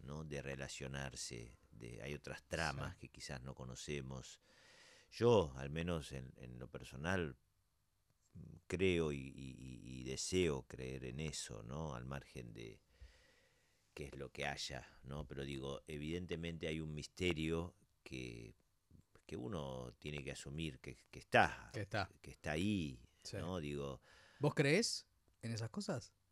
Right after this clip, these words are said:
Speaker 1: Eh,
Speaker 2: ¿Un poquito o un poquito no?
Speaker 1: yo soy una persona <laughs> que me siento bastante espiritual, ¿no?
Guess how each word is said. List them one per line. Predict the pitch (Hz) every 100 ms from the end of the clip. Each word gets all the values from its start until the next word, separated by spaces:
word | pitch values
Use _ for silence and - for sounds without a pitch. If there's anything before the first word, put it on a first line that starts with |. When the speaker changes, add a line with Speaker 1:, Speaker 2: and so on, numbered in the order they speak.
| _ _ _ -
Speaker 1:
Eh, | 92 92 90 90 87 87 85 85 82
Speaker 2:
¿Un | 82
poquito | 131 120 143 147 120 104
o | 110
un |
poquito | 117 113 107 107
no? |
Speaker 1:
yo | 127
soy | 151 156
una | 147 120
persona | 98 90 - 120 120 101 87 69
<laughs> | - 165 - - -
que | 85
me | 87
siento | 80 95 104 104 92
bastante | 78 85 95 92 90
espiritual, | 73 - 71 73 - 90 71 65 62 58 - -
¿no? | 60 78 98